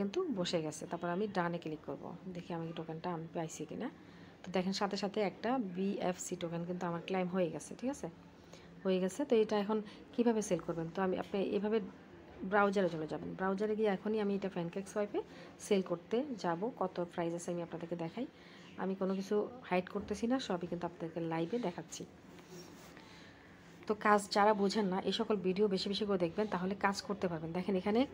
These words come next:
connect করতে হবে ওয়ালেটটা, তো আগে সিস্টেমটা ছিল না, এখন নতুন করে আসছে। তো এখানে ট্রাস্ট ওয়ালেটের মধ্যে click করে দিবেন, অবশ্যই ট্রাস্ট ওয়ালেটের অ্যাড্রেসটা আপনার এখানে connect হয়ে যাবে, connect হয়ে গেছে। তো এখন কি করব? এখন আমরা উপরে বিএনবি,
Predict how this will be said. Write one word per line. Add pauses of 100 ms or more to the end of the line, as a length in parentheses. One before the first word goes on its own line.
(140)
connect
করতে
হবে
ওয়ালেটটা,
তো
আগে
সিস্টেমটা
ছিল (120)
না, (460)
এখন
নতুন
করে (200)
আসছে। (120)
তো (160)
এখানে
ট্রাস্ট
ওয়ালেটের
মধ্যে
click
করে
দিবেন,
অবশ্যই
ট্রাস্ট
ওয়ালেটের
অ্যাড্রেসটা
আপনার
এখানে (420)
connect
হয়ে
যাবে, (100)
connect
হয়ে
গেছে। (500)
তো (120)
এখন (100)
কি
করব? (200)
এখন (100)
আমরা (680)
উপরে (120)
বিএনবি,